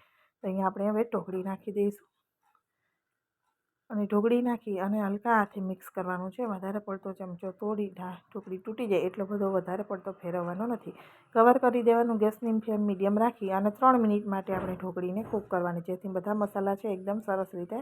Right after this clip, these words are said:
ચડી જાય. તો અહીંયા આપણી ઢોકળી છે એ રસાવાળું જ શાક રાખવાનું છે, કેમ કે ઢોકળી ચણાના લોટની છે, ઠંડુ થતાં ઘટ્ટું થઈ જશે એટલા માટે. હવે ગેસ આપણે અહીંયા નાખી દઈશું લીલા ધાણા અને ગેસની ફ્લેમ આપણે બંધ કરી દેવાની છે. ઢોકળી છે એમાં થોડો રસો હોય તો શાક છે એકદમ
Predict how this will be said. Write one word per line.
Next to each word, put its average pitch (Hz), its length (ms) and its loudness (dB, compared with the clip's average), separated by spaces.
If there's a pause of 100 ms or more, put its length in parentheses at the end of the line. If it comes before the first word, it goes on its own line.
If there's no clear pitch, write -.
(140)
ચડી 175 240 0
જાય. 151 160 -12 (680)
તો 208 60 4
અહીંયા 202 180 6
આપણી 208 180 2
ઢોકળી 208 400 0
છે 254 120 -4
એ 226 120 2
રસાવાળું 233 520 4
જ - 20 -8
શાક 214 260 0
રાખવાનું 196 400 -2
છે, 233 120 -8
કેમ 220 200 -4
કે 208 100 -6
ઢોકળી 202 400 -2 (400)
ચણાના 220 360 2
લોટની 202 320 -2
છે, 202 140 -4
ઠંડુ 196 360 -2
થતાં 214 400 0 (100)
ઘટ્ટું 208 320 0
થઈ 175 200 -10
જશે 170 300 -10 (360)
એટલા 185 240 -2
માટે. 170 300 -8
હવે 175 180 -4
ગેસ 208 260 -2 (420)
આપણે 202 240 0
અહીંયા 202 260 2
નાખી 196 260 -2
દઈશું 185 260 -6
લીલા 180 260 -2
ધાણા 208 400 -2
અને 180 160 -6
ગેસની 190 340 -6
ફ્લેમ 180 240 -6
આપણે 175 360 -10
બંધ 185 220 -2
કરી 165 260 -6
દેવાની 165 340 -8
છે. 160 160 -12
ઢોકળી 208 400 -6
છે 240 120 -6
એમાં 220 140 0
થોડો 208 340 0
રસો 190 220 -4
હોય 220 220 2
તો 185 140 -6
શાક 180 240 -4
છે - 200 -12
એકદમ 185 280 -6